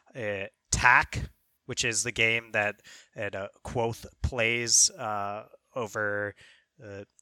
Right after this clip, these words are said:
Quoth plays this game with, uh, Brayden, and, uh, he's kinda taught this lesson of, like, uh, you can try to, like,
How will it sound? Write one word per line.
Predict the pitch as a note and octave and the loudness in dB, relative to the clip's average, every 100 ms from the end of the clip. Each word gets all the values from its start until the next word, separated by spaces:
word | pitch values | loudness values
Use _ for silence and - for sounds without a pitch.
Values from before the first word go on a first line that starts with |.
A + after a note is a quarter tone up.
| _ D#3 E3 - | _ -20 -20 -20
Quoth | - C#3 C3 - - | -4 -2 0 -4 -14
plays | - A#2 A2+ A2 | -4 0 0 2
this | A2+ G#2+ | 2 2
game | - A2 G#2+ G2+ | 0 -2 -4 -6
with, | G2 - | -10 -8
uh, | G2 F#2 - | -10 -8 0
Brayden, | A2 C3 C#3 D3 - _ - - - _ | 2 4 2 -4 -14 _ -20 -20 -20 _
and, | C3 A#2+ A#2+ A#2 A2 A2 - - - - | 4 6 6 4 0 -6 -14 -14 -20 -10
uh, | A2+ A2 | -8 -6
he's | G2 B2+ | -2 -2
kinda | - - D3 A#2+ - | 2 4 4 2 0
taught | - - C#3 - | -2 4 4 4
this | C3 A#2 - | 0 0 0
lesson | G#2+ A#2+ B2 - A2 G#2 G2+ - | 2 4 8 8 6 0 -8 -6
of, | B2 A2 G#2 G2+ F#2+ - - - _ _ _ B4 G4 - | 2 2 2 -2 -6 -18 -20 -20 _ _ _ -20 -20 -8
like, | - - _ _ F#4 _ _ _ | -6 -6 _ _ -20 _ _ _
uh, | - - | -20 -10
you | C#3 A2 B2 A#2 | -8 -6 -4 -4
can | - C3 | -4 -4
try | - - A#2+ C3+ D3+ | -4 -2 4 4 4
to, | - B2 A#2 A2 A#2 - _ _ _ _ _ _ _ _ - | 0 -4 -4 -6 -8 -12 _ _ _ _ _ _ _ _ -4
like, | A2 | -4